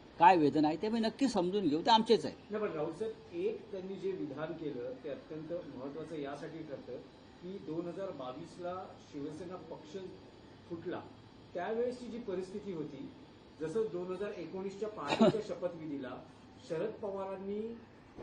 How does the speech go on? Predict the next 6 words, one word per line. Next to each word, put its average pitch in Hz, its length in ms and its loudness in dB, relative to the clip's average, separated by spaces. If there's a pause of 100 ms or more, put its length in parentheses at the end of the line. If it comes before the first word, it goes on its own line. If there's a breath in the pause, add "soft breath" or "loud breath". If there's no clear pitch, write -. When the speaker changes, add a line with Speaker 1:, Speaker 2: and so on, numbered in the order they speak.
Speaker 2:
अजित 143 200 -4
पवारांचं 190 680 -4 (200)
बंड 165 220 -4
त्या 202 280 6
कौशल्याने 220 680 0
हाताळलं, 156 480 -6